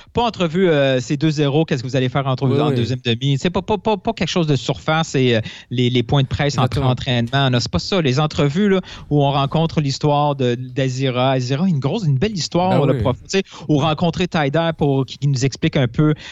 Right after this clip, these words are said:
Speaker 1: son cheminement en France, son
Speaker 2: Exactement.
Speaker 1: choix, tu sais, des trucs comme ça, là, tu sais, on, on, on l'a à Montréal, on, on va pas là, là, pour l'instant, là.
Speaker 2: Du moins, ça a été fait quelquefois, puis Nicolas Martineau, il, il, il en fait le plus possible,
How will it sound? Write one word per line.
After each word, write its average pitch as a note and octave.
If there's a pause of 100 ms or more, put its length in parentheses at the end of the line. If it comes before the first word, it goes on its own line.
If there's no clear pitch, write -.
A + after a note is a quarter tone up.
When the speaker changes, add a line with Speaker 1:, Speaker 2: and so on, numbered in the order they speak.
Speaker 1:
son D3
cheminement C#3+
en C#3
France, C#3+
son C3+ (100)
Speaker 2:
Exactement. C#3
Speaker 1:
choix, D3
tu B3
sais, A#3+
des G3
trucs -
comme F3+
ça, G#3+
là, F#3+
tu -
sais, G#3+
on, A2+
on, C3
on D#3
l'a D#3 (460)
à D#3
Montréal, F#3+
on, C#3+
on C#3+
va D3+
pas F#3
là, E3+
là, B2
pour A2
l'instant, G#2+
là. F2
Speaker 2:
Du C3
moins, G3
ça D#3
a -
été G3+
fait D#4
quelquefois, F#3
puis C3+
Nicolas B2
Martineau, C#3
il, A#2+
il, B2+
il B2
en B2
fait E3+
le C#3+
plus -
possible, F3